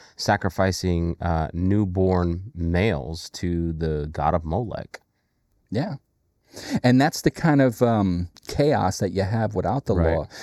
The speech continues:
Speaker 2: So when God shows up and Moses is handed the law,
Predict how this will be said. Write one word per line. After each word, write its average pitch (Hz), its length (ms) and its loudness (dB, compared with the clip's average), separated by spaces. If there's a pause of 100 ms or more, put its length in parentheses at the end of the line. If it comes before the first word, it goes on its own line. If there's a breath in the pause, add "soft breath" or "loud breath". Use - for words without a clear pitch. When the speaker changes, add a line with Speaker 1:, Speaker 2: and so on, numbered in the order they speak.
Speaker 2:
So - 140 6
when 143 200 4
God 165 360 2
shows 156 340 2
up 139 260 2
and 113 220 4
Moses 120 460 2
is 104 140 -2
handed 113 360 2
the 92 80 -2
law, 95 480 2